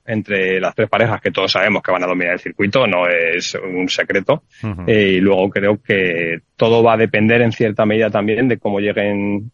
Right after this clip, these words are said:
Speaker 1: Sancho y Paquito y cómo sean capaces de proyectar, eh, su pareja en el medio plazo, porque creo que todos imaginamos que a uno o dos torneos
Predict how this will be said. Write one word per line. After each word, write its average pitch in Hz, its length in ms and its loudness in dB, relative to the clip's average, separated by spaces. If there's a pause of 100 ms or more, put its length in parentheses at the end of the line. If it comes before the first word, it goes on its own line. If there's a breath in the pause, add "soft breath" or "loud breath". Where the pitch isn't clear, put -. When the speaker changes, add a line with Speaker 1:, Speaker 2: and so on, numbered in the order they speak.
(100)
Speaker 1:
Sancho 117 360 2
y 117 40 2
Paquito 117 540 0 (340)
y 127 120 -2
cómo 127 240 0
sean 117 200 0
capaces 113 480 -2
de 120 80 2
proyectar, 104 720 -2
eh, 95 580 -4
su 113 240 0
pareja 113 480 2
en 110 80 4
el 104 80 4
medio 107 260 4
plazo, 120 400 -2
porque 95 380 -2 (460)
creo 127 180 2
que 123 120 2
todos 123 300 2
imaginamos 120 520 2
que 104 120 0
a 95 180 2
uno 131 220 2
o - 40 0
dos 117 160 0
torneos 127 520 0